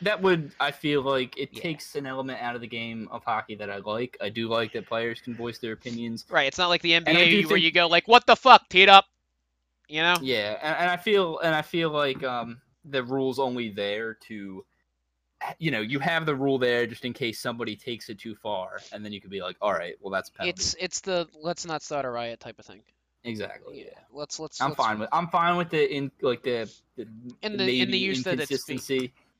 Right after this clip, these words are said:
Speaker 1: Yeah, 'cause it's not really ever called that much.
Speaker 2: It might be the, like, the only rule in the N H L that actually, like, is useful and smart.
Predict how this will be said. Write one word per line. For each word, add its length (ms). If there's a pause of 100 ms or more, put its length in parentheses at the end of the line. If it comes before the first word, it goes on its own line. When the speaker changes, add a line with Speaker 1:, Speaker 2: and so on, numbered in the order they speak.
(120)
Speaker 1:
Yeah, 240
'cause 180
it's 120
not 180
really 240
ever 160
called 520 (120)
that 160
much. 240 (100)
Speaker 2:
It 120
might 200
be 140
the, 140
like, 180
the 140
only 320
rule 320
in 40
the 100
N 100
H 160
L 120
that 140
actually, 320
like, 220 (500)
is 340 (280)
useful 340
and 100
smart. 280